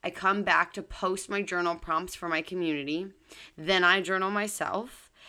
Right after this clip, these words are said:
Then I hop on a Zoom workout at six thirty with Cass and follow that with teaching a s-, either a seven thirty virtual yoga class or then I go teach my privates, um, at their house. But guess what?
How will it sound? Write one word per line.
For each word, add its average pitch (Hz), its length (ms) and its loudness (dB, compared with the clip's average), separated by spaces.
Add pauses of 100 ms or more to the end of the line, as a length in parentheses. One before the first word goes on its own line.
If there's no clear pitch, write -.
(160)
Then 202 180 6
I 196 100 8
hop 190 300 6
on 214 120 6
a 202 60 2
Zoom 202 340 0
workout 170 540 2
at 170 120 -2
six - 420 -2
thirty 156 400 0
with 190 180 -6
Cass 147 480 -2 (480)
and 180 600 4
follow 196 480 0
that 175 280 2
with 175 280 -10
teaching 165 840 -2
a 170 80 -4
s-, - 380 -4
either 175 260 0
a 165 80 0
seven 220 400 4
thirty 196 300 2
virtual 175 340 -4
yoga 156 280 -4
class 156 360 -2
or 170 120 -8
then 156 180 -4
I 156 80 -2
go 151 340 -4
teach - 240 -12
my 151 100 -6
privates, 104 760 -6
um, 151 280 -2
at 156 120 -10
their 151 120 -8
house. - 360 -12 (1200)
But 170 120 -6
guess 175 220 -4
what? 156 200 -4